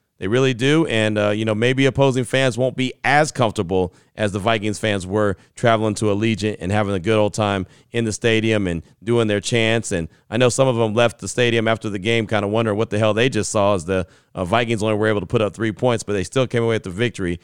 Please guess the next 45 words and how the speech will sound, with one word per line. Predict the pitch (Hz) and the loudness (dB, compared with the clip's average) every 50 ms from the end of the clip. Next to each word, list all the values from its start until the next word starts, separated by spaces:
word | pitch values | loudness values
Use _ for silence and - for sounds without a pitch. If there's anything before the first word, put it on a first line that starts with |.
| _ _ _ | _ _ _
So | - - 110 | -6 -2 0
they | 104 104 | 0 0
felt | - - 123 113 104 | 2 2 0 0 2
better | 101 117 110 107 98 | 2 2 2 2 2
than | 87 101 95 | 0 -2 0
obviously | 107 113 107 104 98 - 101 98 | 0 2 2 0 -2 -2 -2 -2
Raider | 101 101 98 | -2 -2 -2
Nation | 98 110 117 107 - 92 87 | 0 -2 -2 -2 -2 -4 -4
did, | 82 87 85 82 78 - _ _ _ _ _ | -4 -2 -2 -2 -4 -8 _ _ _ _ _
uh, | - 87 82 80 | -6 -4 -2 -2
as | 87 82 | -2 -4
the | 95 | -2
Raiders | 92 101 104 92 95 80 | -2 -2 -2 -2 -2 -2
got | 104 95 82 71 | -2 -2 -2 -2
blanked | 69 98 113 110 95 76 73 - - - _ _ _ _ | -2 -2 -2 0 -2 -4 -6 -10 -16 -18 _ _ _ _
on | 95 95 90 | -6 -6 -6
Sunday | - - 110 104 98 87 90 87 90 - - | -4 -2 -2 -2 0 0 0 0 -2 -2 -4
at | - 98 95 87 | -4 -2 -2 -2
Allegiant. | 87 101 117 120 110 - 98 78 - - _ _ _ - | 0 0 0 0 0 0 -4 -6 -8 -10 _ _ _ -4
How | - 135 | 0 2
about | 156 185 180 160 | 2 2 2 2
rookie | 160 165 - 143 135 | 2 0 0 -2 -2
Tyree | - 139 139 143 131 135 127 | 2 2 4 4 4 2 0
Wilson, | 117 110 120 123 117 - 95 87 95 | 2 2 2 2 2 0 -2 -2 -2
man? | 98 101 101 | 0 0 0
I | 110 | 0
thought | - 131 123 | 2 2 2
he | 120 123 120 | 2 2 4
had | 120 117 110 | 4 4 2
his | 107 87 | 2 0
best | 78 117 120 120 - - | 0 0 0 0 0 0
game | 123 120 120 120 113 | 0 2 2 2 2
as | 107 104 80 90 | 0 0 0 0
a, | 92 87 85 - _ _ _ _ | 0 0 -2 -4 _ _ _ _
as | - 107 98 92 | -4 -2 0 0
a | 92 | 0
rookie, | 95 117 123 - 139 139 147 147 - | 2 0 0 2 2 0 0 0 0
as | 98 104 87 | -2 -2 -2
a, | 90 80 - 104 104 - | -2 -4 -4 -4 -4 -2
as | 107 104 87 101 | -2 -2 -2 -2
a | 92 92 90 | -4 -2 -2
N | 120 123 | 0 0
F | 120 104 - | 0 2 2
L | 127 117 107 | 2 2 2
player, | - - 117 117 127 139 147 156 | 2 2 2 4 4 4 4 2